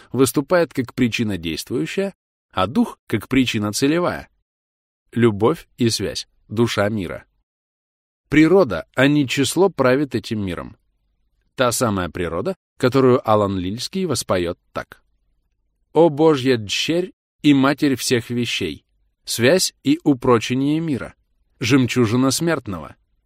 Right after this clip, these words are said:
зерцало падшего, свет вселенной, мир, любовь, добродетель,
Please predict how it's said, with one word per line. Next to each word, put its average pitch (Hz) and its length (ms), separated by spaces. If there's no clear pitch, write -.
зерцало 120 640
падшего, 123 600
свет 104 360
вселенной, 113 680
мир, 107 340
любовь, 135 520
добродетель, 123 760